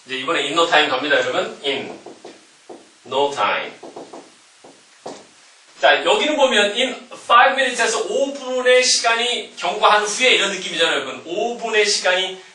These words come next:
경과한 후에. 이해되죠? 근데 여기 보세요. 경과할 시간이 있습니까? 없습니까, 여러분? No time. In no time. 경과할 시간이 있어, 없어? 없잖아. 여기는 경과할 시간이 오 분 있는데.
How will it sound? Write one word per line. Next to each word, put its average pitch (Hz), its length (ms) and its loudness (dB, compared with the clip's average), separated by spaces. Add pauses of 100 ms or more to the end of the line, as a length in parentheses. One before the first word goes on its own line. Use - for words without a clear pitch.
(100)
경과한 170 460 2
후에. - 440 -2 (580)
이해되죠? 175 460 -4
근데 202 140 -2
여기 208 160 4
보세요. 123 400 -2 (600)
경과할 233 500 4
시간이 240 360 2
있습니까? 196 380 -6
없습니까, 170 340 -6
여러분? - 180 -6
No 196 200 -2
time. 147 320 2 (320)
In 202 220 -4
no 151 220 -2
time. - 320 -4 (400)
경과할 - 600 2
시간이 202 420 -2
있어, - 260 -4
없어? - 420 -6 (400)
없잖아. - 840 0
여기는 214 300 -2
경과할 185 340 2
시간이 180 460 0
오 170 140 -6
분 180 120 -6
있는데. 104 480 -10